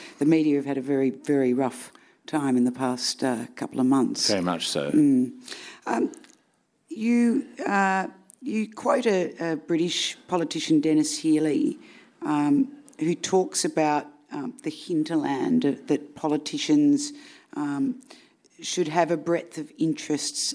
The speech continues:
Speaker 1: and activities outside of, of politics. And when I heard you talking about journalists, you know, that they'd be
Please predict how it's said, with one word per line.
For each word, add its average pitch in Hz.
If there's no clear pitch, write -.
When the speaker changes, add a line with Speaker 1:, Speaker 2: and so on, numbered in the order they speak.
Speaker 1:
and 147
activities 147
outside 143
of, 131
of 139
politics. 147
And 147
when 170
I 165
heard 151
you 147
talking 147
about 143
journalists, 151
you 147
know, 147
that 147
they'd 147
be 147